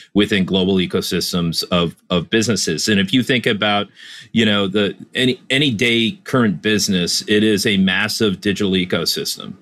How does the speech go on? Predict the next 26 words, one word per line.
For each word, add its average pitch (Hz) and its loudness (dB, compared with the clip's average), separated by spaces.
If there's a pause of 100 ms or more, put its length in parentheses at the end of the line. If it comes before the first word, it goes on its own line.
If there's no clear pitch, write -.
right? 92 2
You 101 2
have, 107 0 (320)
you 110 2
know, 101 2
you 101 0
have 107 -2
your 92 -8
supply - -2
chain, 95 -2
your 90 -2
software 107 0
chain, 92 -2
your 87 -8
delivery 107 0
mechanisms. 87 -2
You 143 0
can't 403 0
even 202 2
go 127 2
to 113 -2
a 98 2
mom 107 2
and 101 2
pop 101 -2
store, 80 -4